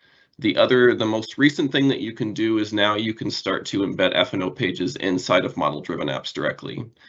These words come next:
Um, so some security work was done to, to enable this.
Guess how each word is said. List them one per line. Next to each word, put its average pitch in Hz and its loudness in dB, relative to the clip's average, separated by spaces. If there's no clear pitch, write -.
Um, 71 0
so 92 2
some 101 2
security 110 4
work 104 2
was 98 2
done 92 4
to, 85 -2
to 90 -2
enable 104 0
this. 151 -2